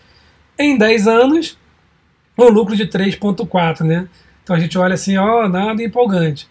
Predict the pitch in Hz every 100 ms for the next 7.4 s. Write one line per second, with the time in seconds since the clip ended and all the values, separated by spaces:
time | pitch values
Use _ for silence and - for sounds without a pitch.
0 | _ 202 196 226 - - - _ _ -
1 | 202 226 208 262 214 226 190 208 190 180
2 | 196 196 202 208 202 254 240 214 220 220
3 | 269 - 202 190 - _ _ _ - 196
4 | 185 240 254 _ _ _ _ 220 196 202
5 | 175 208 196 220 214 - - 175 180 165
6 | 240 262 247 226 220 226 220 214 226 -
7 | 233 220 277 339